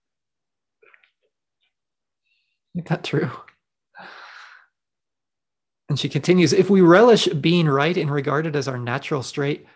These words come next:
state, you can imagine how we feel about being wrong."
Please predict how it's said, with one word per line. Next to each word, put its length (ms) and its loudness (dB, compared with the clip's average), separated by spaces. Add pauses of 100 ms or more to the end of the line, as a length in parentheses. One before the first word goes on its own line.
state, 600 -6 (500)
you 140 -4
can 160 -4
imagine 580 -2
how 360 -8
we 200 -8
feel 460 -8
about 380 -8
being 300 -8
wrong." 560 -8